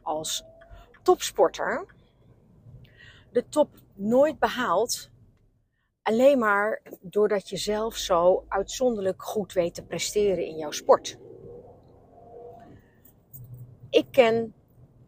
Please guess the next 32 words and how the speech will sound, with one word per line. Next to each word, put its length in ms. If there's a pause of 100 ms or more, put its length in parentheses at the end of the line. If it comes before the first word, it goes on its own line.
geen 340
één 300
topsporter 760
die 120
dat 240
doet 360 (800)
zonder 340
dat 160
hij 100
daarbij 680
een 260
topcoach 1000
heeft. 400 (1400)
En 80
voordat 280
je 100
denkt: 480 (100)
"Oh 140
god, 520
dit 140
is 80
een 120
marketingpraatje 1000 (640)
en, 360
eh, 260
Annemarie 420
gaat 200
nu 160
uit 180
de 80
doeken 260
doen, 300